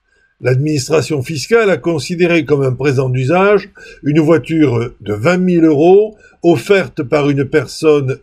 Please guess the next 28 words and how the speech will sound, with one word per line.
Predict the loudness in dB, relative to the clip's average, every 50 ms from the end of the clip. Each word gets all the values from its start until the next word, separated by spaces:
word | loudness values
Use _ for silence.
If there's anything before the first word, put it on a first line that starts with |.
| 0
aisée | 2 2 2 2 0 2 2 2 2 2 0 -4 _ _ _ _ _ _ _ _ _ -4
à | -2 -2 -2
son | 0 -2 -4 -4 -4
fils | -6 -6 -4 -4 -4 -4 -4
pour | 0 0 0 0
son | 0 -4 -2 -2 0
anniversaire. | -2 0 0 0 0 0 -2 -2 -4 -4 -2 -2 -4 -6 -10 -16 _ _ _ _ _ _ _ _ _
Une | -12 -6 -2 -2 2
mère | 2 4 4 4 4 2 -2 -6 -12 -12
possédant | -10 -10 -8 -6 -4 0 0 2 0
un | 0 0
patrimoine | 0 0 -2 0 -2 -2 -2 0 2 2 2 0 -2 -2 -4
de | -4 -4 -4 -4 -2
un | -4 -4 -2
million | -2 -4 0 0 2 0 0
deux | 0 -2 -4 -4
cent | -2 -4 -6 -4
mille | -4 -4 -2 2 2
euros | 2 4 4 4 4 2 -2 -6 -14 _ -20 -20 -20 _ -4
avait | -2 0 2 2 2 2
effectué | 0 -2 0 0 -2 -2 -2 -2 0 2 2
un | 2 2 0
présent | -2 -2 0 0 0 0 2 2 2 2 0
d'usage | -2 -4 -6 -6 -6 -4 0 2 2 4 4 4 2 0 -2
de | -6 -6 -6 -6
quinze | -4 0 4 4 6 6 4 2 -2 -4
mille | -4 -4 -4 -4 -2 0
euros | 0 2 2 2 2 2 2 -2